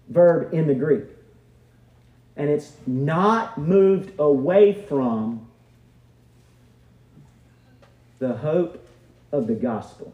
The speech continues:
Now, now watch. If I, if I've got a firm foundation, right, and I've got firm footing, okay,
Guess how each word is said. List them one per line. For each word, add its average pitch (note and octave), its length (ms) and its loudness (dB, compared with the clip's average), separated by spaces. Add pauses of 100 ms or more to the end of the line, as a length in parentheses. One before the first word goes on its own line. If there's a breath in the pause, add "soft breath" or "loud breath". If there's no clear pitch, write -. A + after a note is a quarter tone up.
(120)
Now, C#3+ 260 -8
now C#3+ 160 0
watch. F3 360 0
If D3 140 -2
I, G#3 200 -2
if E3+ 160 0
I've G#3+ 160 4
got A3+ 160 4
a F#3+ 40 2
firm G3+ 360 4
foundation, F3+ 720 2
right, C#3+ 300 -2 (1400 loud breath)
and D3+ 120 0
I've F3+ 180 2
got - 300 2
firm G3 320 4
footing, D#3 380 4 (1080)
okay, C#3 580 2